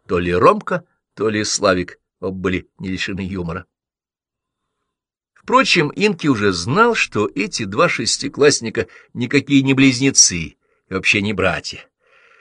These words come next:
Просто игра судьбы и природы, опять же, по словам Зои.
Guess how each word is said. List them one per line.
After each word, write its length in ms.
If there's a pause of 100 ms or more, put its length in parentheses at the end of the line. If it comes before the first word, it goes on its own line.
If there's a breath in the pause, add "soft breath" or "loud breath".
(180 soft breath)
Просто 680
игра 420
судьбы 460
и 100
природы, 840
опять 360
же, 160
по 80
словам 340
Зои. 380